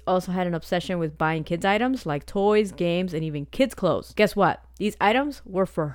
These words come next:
her to hoard to herself. The kids couldn't go near these brand new items. She was racking up thousands of dollars in credit card debt,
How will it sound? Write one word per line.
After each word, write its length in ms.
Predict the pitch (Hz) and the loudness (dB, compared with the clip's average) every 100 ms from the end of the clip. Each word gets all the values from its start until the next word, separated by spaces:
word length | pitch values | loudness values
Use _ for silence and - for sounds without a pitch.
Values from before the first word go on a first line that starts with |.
| - | 0
her 380 | 254 311 294 262 | 8 10 10 6
to 180 | - 208 | 2 4
hoard 380 | 240 285 208 | 8 8 8
to 80 | - | 2
herself. 580 | 170 160 - 254 - - - | -2 -2 2 4 4 -2 -10
The 80 | |
kids 240 | 170 240 226 | 0 2 2
couldn't 240 | 247 233 | 0 2
go 100 | 202 | 2
near 240 | 196 185 185 | 2 2 0
these 200 | 165 151 | -2 -4
brand 240 | 165 160 | -4 -2
new 100 | 151 | -2
items. 360 | 156 147 147 - | -4 -6 -10 -10
She 100 | - | -4
was 160 | 185 170 | -2 2
racking 240 | 196 196 | 2 2
up 160 | 185 165 | -2 2
thousands 380 | 180 190 196 | 4 4 0
of 40 | 185 | -2
dollars 340 | 185 175 175 | 2 2 0
in 80 | 160 | -6
credit 260 | - 160 160 | -6 -6 -4
card 240 | 160 156 | -4 -4
debt, 320 | 165 165 - | -2 -2 -6